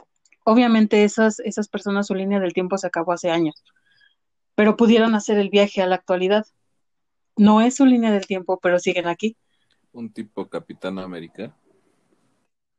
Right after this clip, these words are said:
Speaker 1: Pero al fin, exactamente, pero al final de cuentas, ya hicieron un, un, <coughs> perdóname,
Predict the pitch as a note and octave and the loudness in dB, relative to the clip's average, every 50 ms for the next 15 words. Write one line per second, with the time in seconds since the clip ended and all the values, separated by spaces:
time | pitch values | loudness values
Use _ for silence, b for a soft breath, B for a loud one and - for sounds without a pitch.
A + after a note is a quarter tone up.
0 | _ _ _ - A#3 A3+ A3+ A3+ G#3 G#3 - G#3+ G#3+ - G#3+ F3 - - F#3 - | _ _ _ -2 0 2 2 2 2 2 2 0 0 0 -4 -6 -4 -6 -6 -2
1 | - G3 C4 D4 D4 G#3+ - F#3+ F#3 F3+ F3+ - G3 G3 A#3 D4 D#4 D4 - A#3+ | 0 0 0 2 2 0 2 2 0 0 0 -2 -4 -2 0 0 0 0 0 2
2 | G#3+ G#3 G#3+ E4 G4+ - _ _ _ _ _ _ _ _ _ _ _ _ _ _ | 0 2 0 -2 -4 -6 _ _ _ _ _ _ _ _ _ _ _ _ _ _
3 | _ - G#3+ A3+ A3+ A#3 A3 - A#3+ B3 C4+ D4+ D#4+ D4+ C#4 C4 B3 A#3+ A#3+ A#3+ | _ -2 0 2 2 2 0 -2 0 2 2 4 6 6 6 6 4 4 2 0
4 | A3+ A3 - - A#3 A#3+ A#3 A#3 A3+ A3 A3 G#3+ - _ - F4 E4 - D#4 D#4+ | -2 -4 -6 -4 -2 -2 0 0 0 0 0 -2 -4 _ -4 -2 2 4 4 4
5 | - - C4+ - - D#4 - - - _ _ _ - G#3 F#3+ F#3+ F#3 F3+ F3+ E3+ | 4 2 0 0 0 -4 -4 -6 -10 _ _ _ -4 -4 -4 -2 -4 -6 -6 -8
6 | - _ | -10 _